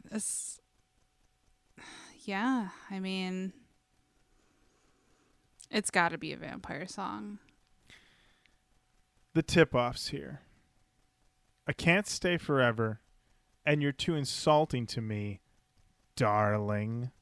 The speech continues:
Speaker 2: <sighs> That's straight up vampire talk right there. "I can't live forever and be who they want me to be." Sounds like, that sounds like Lestat a hundred percent.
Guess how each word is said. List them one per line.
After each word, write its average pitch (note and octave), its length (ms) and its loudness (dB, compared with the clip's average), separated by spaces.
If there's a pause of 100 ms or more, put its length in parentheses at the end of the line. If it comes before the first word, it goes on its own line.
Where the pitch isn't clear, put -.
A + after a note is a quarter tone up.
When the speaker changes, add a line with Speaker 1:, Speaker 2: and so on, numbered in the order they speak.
(140)
Speaker 2:
<sighs> - 680 -16
That's B2+ 200 0
straight - 300 -6
up - 160 -12
vampire - 440 -10
talk - 300 -12
right - 200 -16
there. - 280 -14 (1600)
"I - 80 4
can't F#3+ 280 6
live F#3+ 140 8
forever D#3 500 10
and F3+ 460 6
be D3 280 10
who D3 280 2
they C3+ 160 6
want B2+ 380 2
me A#2+ 180 -4
to A2 120 -2
be." - 440 -8 (600)
Sounds E3 680 0 (100)
like, D3+ 240 -6
that A3 140 0
sounds B3+ 380 0
like B3 140 -2
Lestat D4 500 8
a C#4+ 80 8
hundred E4 360 2
percent. F4+ 720 6